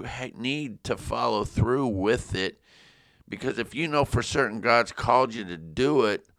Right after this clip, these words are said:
then there's a reason. And you think about how long it took Noah to build that, and people are, you know, looking at him, especially when it's getting big. Think about that. The bigger it got, the more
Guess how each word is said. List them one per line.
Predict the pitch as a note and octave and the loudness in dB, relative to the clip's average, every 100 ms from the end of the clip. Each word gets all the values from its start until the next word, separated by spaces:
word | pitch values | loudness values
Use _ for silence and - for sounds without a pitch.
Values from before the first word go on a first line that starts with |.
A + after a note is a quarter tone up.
| _ _ _ _ | _ _ _ _
then | - A2+ | -4 0
there's | C3 C3 | 2 2
a | B2+ | 2
reason. | A#2+ D3 E3+ C#3 G#2 D#2 D2+ - - _ _ _ _ _ - - _ | 0 0 -2 -6 -6 -8 -10 -18 -20 _ _ _ _ _ -20 -20 _
And | A#2 C3 | -4 -2
you | |
think | B2 D3+ D#3 | 0 0 6
about | C#3+ C3+ | 8 8
how | C3 | 6
long | B2+ B2+ A#2 | 4 2 0
it | - | -6
took | - C#3 - | -2 -2 -2
Noah | A2 G#2+ B2+ B2 | -2 0 4 2
to | E2+ | 2
build | D#2 A2 C#3+ F#2 | 2 4 2 0
that, | E2+ F2 B2 - _ _ _ _ _ _ G#2+ | 0 2 0 -4 _ _ _ _ _ _ -4
and | A2+ | 8
people | D3 C3 - A#2 | 8 8 2 4
are, | A2 G2+ | 4 2
you | E2+ G#2 | -4 -4
know, | F#2+ F#2 | -2 -2
looking | G2+ A2+ G2+ | -2 -4 -6
at | G#2+ | -4
him, | G#2+ G2+ | -4 -4
especially | G2+ - A#2+ D3+ G3+ E3 | -4 2 2 0 -2 -2
when | C3+ | -2
it's | A#2+ - | -2 -4
getting | A#2+ A2 G2+ | -6 -6 -4
big. | F#2 A#2+ G2+ | 0 2 0
Think | - B2+ | -4 -6
about | C3 G#2+ - | -2 -2 0
that. | F#2+ C#2+ - | 0 0 -4
The | - G#2 | -10 -4
bigger | B2 B2+ B2+ | -2 2 2
it | A2 G2 | 0 2
got, | G#2+ A2 - | 4 4 2
the | F2+ | -10
more | G2+ A2 A2 | -6 -2 -2